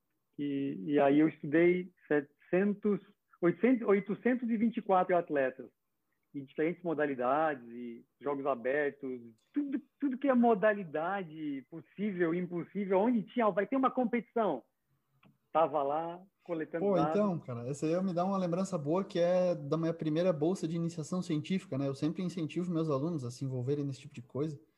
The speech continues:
Speaker 2: E eu tinha uma bolsa no projeto Perfil de Humor do Atleta Campeão.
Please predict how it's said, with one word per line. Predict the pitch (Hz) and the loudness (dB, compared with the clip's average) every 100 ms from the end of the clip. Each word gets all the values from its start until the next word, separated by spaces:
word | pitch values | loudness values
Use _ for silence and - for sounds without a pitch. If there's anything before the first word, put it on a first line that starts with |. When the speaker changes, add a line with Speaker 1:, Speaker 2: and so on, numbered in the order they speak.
| _ _ _ _ | _ _ _ _
Speaker 2:
E | 127 127 131 131 | -2 0 0 0
eu | 135 | 0
tinha | 135 - 165 | -2 -2 0
uma | 156 | 0
bolsa | 131 170 175 | 0 -2 -2
no | 165 | -2
projeto | 165 151 160 165 - - _ _ _ _ | 0 2 2 0 -4 -12 _ _ _ _
Perfil | 156 151 - 226 | 0 0 0 -2
de | 196 | 0
Humor | 170 156 208 185 | 0 4 2 4
do | 170 | 2
Atleta | 165 180 208 | 2 -2 -2
Campeão. | - 196 185 151 120 | -4 -6 0 -2 -2